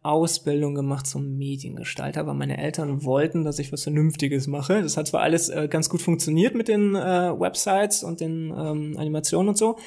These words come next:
Das war ganz gut, aber das war ja noch nichts Handfestes, so, ne? Und da haben die Eltern gesagt, „Nee, hier, du musst auf jeden Fall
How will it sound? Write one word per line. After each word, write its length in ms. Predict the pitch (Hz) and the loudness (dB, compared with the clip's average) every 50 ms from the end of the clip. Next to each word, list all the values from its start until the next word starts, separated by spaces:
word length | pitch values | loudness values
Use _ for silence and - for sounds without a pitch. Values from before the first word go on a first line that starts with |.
| - - - | -18 -18 -8
Das 100 | - - | -4 -2
war 60 | 147 | 0
ganz 180 | 156 156 - - | 2 2 2 2
gut, 140 | 226 - - - - - - - | 0 0 -2 -4 -14 -16 -16 -6
aber 440 | - - 139 170 175 175 175 170 - - - - - - - - | 2 4 6 8 8 8 6 4 0 -6 -18 -20 -20 -18 -14 -6
das 240 | - - 156 147 | -2 -2 0 4
war 80 | 160 151 | 4 4
ja 100 | 160 160 | 4 4
noch 120 | 156 147 | 2 2
nichts 380 | 147 156 147 - - - - - - | 0 0 2 2 2 2 2 -2 -4
Handfestes, 640 | - - 156 156 - - 113 120 - - - - - | -2 0 0 2 0 0 0 2 2 0 0 -2 -8
so, 120 | - - - | -8 -10 -6
ne? 240 | - - 214 262 269 | -2 2 2 4 4
Und 100 | 208 - | 4 2
da 60 | 165 | 2
haben 160 | 165 180 175 | 2 4 4
die 100 | 165 - | 2 2
Eltern 240 | - 156 - 170 156 | 0 0 0 0 -2
gesagt, 240 | 156 156 151 143 147 | -2 -2 -2 0 2
„Nee, 200 | 170 170 - - | 2 0 0 -2
hier, 300 | - 170 180 185 185 180 | -4 0 2 2 2 2
du 120 | 175 165 | 0 0
musst 260 | 165 160 165 165 - - | 0 0 0 0 -2 -2
auf 140 | 165 151 | -4 -4
jeden 160 | - 147 151 156 | -4 -4 -4 -4
Fall 420 | - - 151 147 147 151 143 135 | -2 0 2 2 2 0 -2 -4